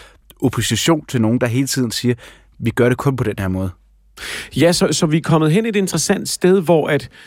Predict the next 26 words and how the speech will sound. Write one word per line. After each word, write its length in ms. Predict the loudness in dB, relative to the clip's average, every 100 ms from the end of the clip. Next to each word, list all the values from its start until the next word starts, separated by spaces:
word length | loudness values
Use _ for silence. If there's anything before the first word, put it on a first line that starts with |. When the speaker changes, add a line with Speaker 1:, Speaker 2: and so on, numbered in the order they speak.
| -20 -20 -20 -20 _ -14
Speaker 2:
vi 240 | -4 2 4
har 120 | 4
frygtet 800 | -2 -2 2 2 0 -2 -2 -4 _ _ _ -2
i 80 | 0
den 140 | 2
kristne 340 | 2 0 0 -2
kultur, 520 | -2 0 0 0 -2 _ _ _ _ -8 0
dem, 180 | 2 2
der 80 |
dyrker 340 | 2 4 4 2
Satan 420 | 2 2 2 2
Speaker 1:
Mm. 80 | 0 -8 _
Speaker 2:
i 60 | -4
to 240 | 0 0
tusind 360 | 0 -4 0 2
år, 360 | 2 0 -8 _ -20 -20 -20 -20 _ -2
og 140 | 0
de 100 | 2
har 80 | 2
aldrig 460 | 2 0 2 0
eksisteret. 580 | -2 -4 -2 -2 -2 -4 -6
Speaker 1:
Mm. 220 | -6 -6 -8 _ -20 -20 -8 2
Speaker 2:
Nu 200 | 4 4
eksisterer 500 | 2 0 0 0 0
de. 80 | 0
Speaker 1:
Ja. 180 | -2